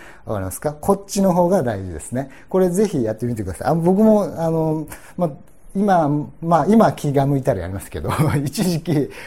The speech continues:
あの、メッセージくれる人には、全員ね、こう、プレゼントとかね、あげてたんですよ。プレゼントとか、なんかあの、音声とか、えー、ね、有料で売ってる、あの、有料の特典の何かみたいなものを、えー、あげてたわけですよ。いちいちメッセージく-、くれる人なんていい人に決まってるじゃないですか、自分にとって。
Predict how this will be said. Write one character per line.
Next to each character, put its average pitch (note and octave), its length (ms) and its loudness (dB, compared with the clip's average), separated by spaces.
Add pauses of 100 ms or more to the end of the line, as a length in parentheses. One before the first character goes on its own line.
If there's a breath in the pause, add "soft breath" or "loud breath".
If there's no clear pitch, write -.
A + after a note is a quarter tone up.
(120 loud breath)
あ C#3 140 0
の、 C3+ 100 -2
メ D3+ 160 0
ッ D3+ 40 -2
セ D3+ 160 0
ー - 40 4
ジ G#2+ 80 -6
く A2 120 -10
れ G#2 120 -2
る G#2 40 -4
人 G2+ 200 -10
に F#2 100 -8
は、 G2+ 220 -6
全 B2+ 340 -2
員 A#2+ 80 -2
ね、 G2 260 -6
こ F2+ 200 -8
う、 - 20 -20
プ B2+ 80 -6
レ A#2+ 80 -2
ゼ G#2 140 -4
ン D#2+ 80 -10
ト - 100 -12
と - 80 -18
か - 140 -12
ね、 F2+ 140 -12
あ G#2+ 120 -6
げ A#2+ 80 -2
て - 60 -8
た - 120 -14
ん C#2+ 80 -10
で C#2+ 60 -14
す - 80 -16
よ。 C2+ 60 -12
プ - 100 -12
レ D3+ 80 0
ゼ D3 60 -2
ン F#2+ 100 -4
ト - 80 -14
と - 80 -20
か、 - 160 -8 (380 loud breath)
な A#2 100 -4
ん G2+ 60 -6
か D2 140 -6
あ C#2+ 40 -8
の、 C2 260 -10
音 B2 140 -4
声 F2 200 -10
と C#2+ 140 -16
か、 G#2+ 360 -2 (260 loud breath)
え E2 680 -6
ー、 F2+ 40 -8
ね、 G2 160 -6
有 B2+ 160 0
料 A#2+ 160 0
で A#2 80 -4
売 A2+ 40 -2
っ - 40 -4
て - 200 -8
る、 G#2+ 220 -6 (160)
あ G#2 140 -6
の、 G#2 80 -4
有 A#2 160 -2
料 A#2 120 0
の A2+ 80 -6
特 A2+ 220 -10
典 A#2 160 -8
の A2 80 -8
何 B2+ 240 -2
か A2+ 220 -8
み F#2+ 100 -10
た F2+ 120 -6
い D2 40 -10
な D#2+ 80 -10
も A2 140 -8
の D3 140 -4
を、 E3 260 -4 (280 loud breath)
え G#2 400 -6
ー、 D3+ 60 -2
あ - 20 0
げ E3+ 120 0
て - 80 -14
た G#2 80 -2
わ E2+ 80 -6
け F2 80 -10
で E2 80 -10
す - 80 -16
よ。 C#2+ 100 -12
い D#3 140 -10
ち A3 140 -6
い E3 40 -4
ち C3+ 100 -6
メ D3+ 100 0
ッ F#3 40 0
セ F3 140 -2
ー - 20 0
ジ A2+ 60 -2
く-、 - 140 -14
く - 180 -8
れ A2+ 80 -2
る A2 80 -4
人 - 160 -10
な F#2+ 80 -6
ん F2 60 -10
て - 140 -18
い F3+ 60 -2
い - 20 -4
人 C3+ 160 -8
に G2 80 -8
決 A#2 140 -8
ま C3+ 60 -4
っ C3+ 40 -6
て - 60 -10
る D3 60 -4
じ B2+ 80 -4
ゃ G#2+ 40 -4
な F2+ 60 -6
い - 20 -8
で E2+ 40 -10
す - 60 -18
か、 F2 100 -8
自 F2+ 140 -8
分 F2+ 120 -6
に F2 60 -10
と G2 100 -8
っ G2 40 -12
て。 - 260 -10